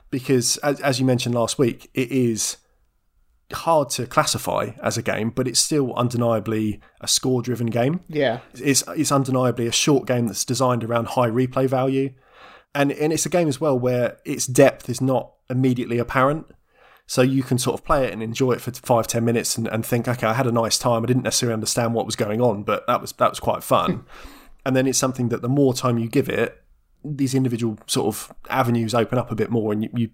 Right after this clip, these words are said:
Speaker 1: come to understand what it's doing a bit more. I think as, as another comparison point, this is like a real deep dive, but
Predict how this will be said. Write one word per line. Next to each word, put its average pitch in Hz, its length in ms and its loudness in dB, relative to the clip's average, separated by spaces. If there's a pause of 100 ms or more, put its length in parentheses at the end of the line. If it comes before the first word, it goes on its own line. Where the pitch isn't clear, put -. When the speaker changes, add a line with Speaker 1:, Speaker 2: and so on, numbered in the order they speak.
Speaker 1:
come 117 140 0
to 120 140 0
understand 113 480 0
what 113 100 2
it's - 100 -6
doing 120 300 2
a 113 40 0
bit 113 140 -2
more. 135 300 0 (400)
I 151 60 -4
think 185 200 0
as, 165 180 0
as 160 200 -2
another 160 220 2
comparison 127 520 0
point, - 300 2 (160)
this 143 180 2
is 127 120 2
like 123 120 0
a 120 60 0
real 117 160 4
deep 113 320 -2
dive, - 380 -4
but 113 280 4